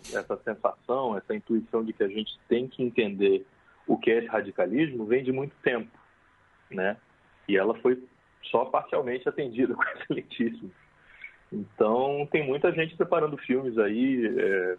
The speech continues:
eu sei de gente que já foi filmar a própria comemoração na frente da casa do Bolsonaro. Eu também tô me mexendo em alguns projetos tentando, tentando dar conta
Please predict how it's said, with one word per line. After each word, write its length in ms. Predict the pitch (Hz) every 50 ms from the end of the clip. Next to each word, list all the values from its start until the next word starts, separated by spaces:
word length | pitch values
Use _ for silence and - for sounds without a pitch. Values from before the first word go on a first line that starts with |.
| -
eu 100 | 101 98 -
sei 180 | - 113 107
de 120 | 104 110 98
gente 240 | 92 107 113 -
que 100 | - -
já 120 | 107 117 110
foi 240 | - - 123 123 123
filmar 480 | - - - 107 107 107 107 107 - _ _ _ _ _ _ _ _ _ _ _ _ _ _
a 140 | 98 95 95
própria 500 | - - - 104 101 104 110 - - 120
comemoração 680 | 117 - 123 123 120 123 123 117 104 - - - 113 120
na 100 | 113 110
frente 260 | - 113 110 - -
da 80 | 110
casa 240 | 101 - 110 101 107
do 100 | 98 95
Bolsonaro. 880 | 98 98 101 98 - 104 92 90 92 107 117 123 123 120 120 117 117 117 - - _ _ _ _ _ -
Eu 160 | - 117 117
também 380 | 117 123 113 110 110 113 113 113
tô 360 | - - 110 110 113 113 110
me 100 | 110 110
mexendo 500 | 104 101 98 - - 113 107 104 104 104 104
em 60 | 98
alguns 300 | 95 95 95 110 113 113
projetos 540 | - 117 104 92 98 101 101 98 - - - -
tentando, 640 | 98 95 95 - 107 104 104 98 101 95 90 85 - - _ _ _ _ _ _ _ _
tentando 440 | 104 98 - - - 104 110 113 110
dar 180 | 123 131 -
conta 580 | - - 123 123 131 135 - - 147 143 147